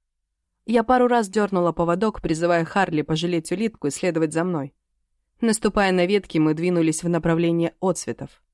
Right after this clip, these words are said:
У меня создалось впечатление, что мерцало где-то далеко. Однако деревья неожиданно расступились, и взору открылся старый величественный дом,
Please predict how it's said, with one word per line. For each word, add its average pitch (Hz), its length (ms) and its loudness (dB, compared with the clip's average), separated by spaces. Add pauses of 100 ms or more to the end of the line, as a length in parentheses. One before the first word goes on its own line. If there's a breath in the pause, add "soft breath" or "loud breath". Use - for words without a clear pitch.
(800)
У 240 100 2
меня 233 280 2
создалось 190 460 0
впечатление, 208 680 0
что - 180 -4
мерцало 196 420 0
где-то 196 280 -2
далеко. 180 460 -2 (540)
Однако 269 400 2
деревья 220 460 2
неожиданно 180 580 2
расступились, 175 760 -4
и 190 100 0
взору 185 320 -2
открылся 180 500 -2
старый 196 440 -2
величественный 170 680 -2
дом, 180 300 -2